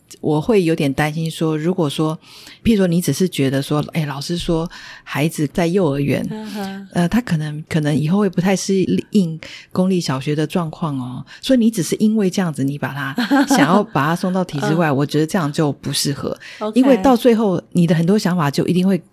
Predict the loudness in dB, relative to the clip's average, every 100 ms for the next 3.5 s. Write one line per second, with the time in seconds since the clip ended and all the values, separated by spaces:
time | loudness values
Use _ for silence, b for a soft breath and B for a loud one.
0 | B B B B B 0 2 2 2 2
1 | 0 2 2 2 0 0 -2 -2 0 0
2 | 0 -2 -2 -4 -4 -6 -4 -2 0 -2
3 | -2 -6 -6 -8